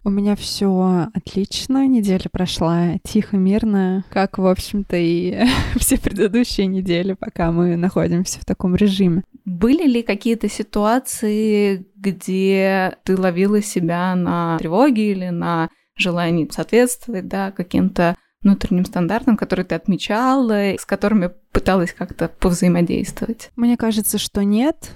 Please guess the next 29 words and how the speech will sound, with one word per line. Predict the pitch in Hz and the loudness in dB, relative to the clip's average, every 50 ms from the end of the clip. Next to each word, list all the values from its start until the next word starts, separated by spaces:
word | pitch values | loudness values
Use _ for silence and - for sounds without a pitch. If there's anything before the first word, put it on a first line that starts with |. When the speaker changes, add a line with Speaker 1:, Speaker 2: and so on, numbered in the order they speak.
| - | -8
Speaker 1:
потому | - 202 - 202 196 196 208 226 | -8 -4 -2 0 0 2 2 0
что, | 220 - - - 202 | 0 -2 0 2 2
опять | 196 190 - 202 185 180 180 | 2 2 2 2 2 2 0
же, | 185 175 175 175 170 - 62 - - 180 185 - | -2 -2 0 0 0 0 -2 -2 -2 -2 -4 -6
все | - - - - - 196 202 202 | -8 -6 -4 0 2 2 2 2
в | - - | 0 -2
таком | - 196 190 - - 196 190 196 190 190 185 170 151 | -4 -4 -4 -2 0 0 2 2 0 -2 -4 -4 -4
свободном | - - - - 190 185 185 208 202 190 180 185 180 170 170 165 156 180 185 - | -4 -4 -2 -2 -2 0 2 2 2 2 0 0 0 0 0 -2 -4 -6 -8 -6
и | - 190 | -6 -4
расслабленном | 202 196 185 - - 214 202 208 185 190 185 180 175 175 170 | -4 -2 -4 -4 -2 -2 -2 0 0 0 0 0 0 0 0
режиме | 170 180 196 190 214 269 330 370 349 | 0 0 0 2 2 2 2 2 0
проходило. | 302 - 214 202 - 208 196 196 196 196 190 185 185 185 190 - | 0 0 -2 0 0 0 0 2 2 0 0 0 -2 -4 -4 -4
Но | - 202 214 220 220 | -2 0 0 2 2
у | 214 | 2
меня | 214 208 208 208 | 2 2 0 0
были | 202 220 233 226 202 196 190 185 185 180 175 160 - 196 | 0 0 0 2 2 0 0 0 -2 -4 -4 -8 -10 -14
какие-то | - - - - - 202 208 196 - _ - 190 185 185 185 180 180 180 175 - | -16 -16 -10 -2 0 2 2 2 0 _ 0 0 2 2 2 2 0 0 -2 0
мысли | 175 196 220 226 220 - - - 190 185 | 4 6 6 6 4 2 -2 0 0 2
о | 180 180 | 2 0
том, | - - 196 190 190 190 | 0 0 0 0 0 0
что | - - - - _ - 185 180 180 180 180 180 180 | -2 -4 -8 -10 _ 0 2 2 2 2 2 0 0
вот, | 185 180 180 - _ _ _ - | 0 -2 -4 -4 _ _ _ -6
э, | 185 170 170 170 170 170 170 165 165 - - 202 - _ _ | -4 -4 -2 -2 -2 -2 -2 -4 -4 -6 -8 -12 -16 _ _
сегодня | - - - 208 196 208 202 190 190 185 | -14 -6 -2 0 2 2 2 2 2 2
нужно | 196 226 214 196 208 196 | 2 2 2 2 0 0
было | 180 220 220 202 196 190 | 2 0 0 2 0 0
бы | 175 180 190 180 170 170 | 0 0 0 0 0 -2
встать | - - - 180 175 180 - | -4 -6 -4 -4 -6 -4 -4
пораньше, | - 185 214 285 349 381 - - - 302 302 320 311 | -4 -2 0 0 -2 -2 -4 -4 -2 0 2 2 0